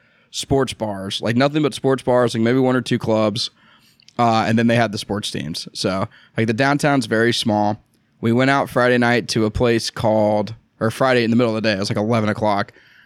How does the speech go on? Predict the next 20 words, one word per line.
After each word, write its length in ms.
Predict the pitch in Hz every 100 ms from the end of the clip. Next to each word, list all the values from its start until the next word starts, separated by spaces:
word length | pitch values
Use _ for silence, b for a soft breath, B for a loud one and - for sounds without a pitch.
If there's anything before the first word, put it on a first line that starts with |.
| b
We 80 | -
went 140 | 120 131
out 100 | 123
with 120 | 117
Danny 500 | 123 127 123 123 113
and 160 | 113
his 200 | 117 113
brother, 560 | 113 117 113 113 110 107
and 220 | 110 110 110
then 260 | 113 110
his, 340 | 107 120 117 113
uh, 320 | 104 104 104 - b b b
his 140 | 110
brother's 340 | 131 151 131 -
kid, 460 | - 143 113 98
who 100 | 107
was 120 | 113
a 40 | 110
newborn 580 | 113 135 147 160 160 147
four-month-old, 840 | - 139 135 117 - 107 95 98